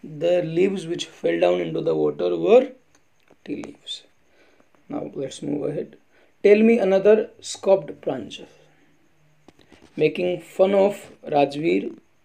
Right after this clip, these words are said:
Pranjal said, "Tell me the another story about the origin of tea."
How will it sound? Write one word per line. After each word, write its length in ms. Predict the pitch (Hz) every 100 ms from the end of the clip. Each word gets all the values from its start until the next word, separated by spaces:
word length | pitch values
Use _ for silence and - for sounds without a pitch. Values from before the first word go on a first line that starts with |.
| _ _ _ _ _ -
Pranjal 380 | 151 151 160 160
said, 500 | - 185 170 180 - _ _ _ _ _
"Tell 160 | 185 185
me 40 | 190
the 100 | 190
another 280 | 185 180 190 -
story 320 | 190 156 147 - _ _ _ _ _ _ _ _ -
about 480 | 147 147 151 147 151
the 140 | 160 151
origin 280 | 151 151 151
of 220 | 147 -
tea." 140 | -